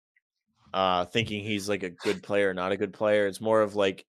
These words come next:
if he's, like, on the team, I don't think it all of a sudden makes them, like,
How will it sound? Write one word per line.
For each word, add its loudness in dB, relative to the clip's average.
if -4
he's, -4
like, -2
on -2
the -6
team, -2
I 0
don't -4
think -6
it -4
all 0
of -4
a -10
sudden -8
makes -8
them, -10
like, -14